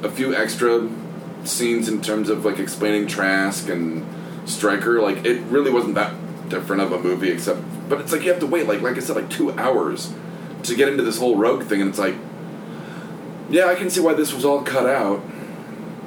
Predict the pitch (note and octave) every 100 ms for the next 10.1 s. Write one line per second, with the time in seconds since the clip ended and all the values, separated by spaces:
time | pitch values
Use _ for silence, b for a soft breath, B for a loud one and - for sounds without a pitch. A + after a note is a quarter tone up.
0 | - - - - - - - - - -
1 | A2+ G#2+ G#2 G#2 - - - - C#3 E3
2 | F#3 E3 E3 C#3+ - - B2 G#2+ A2+ B2+
3 | - - B2 C#3 D3 D3 - - D#3+ D3+
4 | E3+ E3 B B B B A#2+ C#3 C3 B2+
5 | - - - - - - - D#3 D3+ -
6 | - - - - - - B2+ B2 C#3 C#3
7 | C3+ B2+ B2+ D#3 D#3+ D#3+ - C3+ C3 C#3+
8 | B2+ A#2 A2 A#2+ A#2+ A2+ G#2 G2+ F#2+ -
9 | - G#2 G2+ G#2 F#2+ A2+ A#2+ B2 B2+ B2+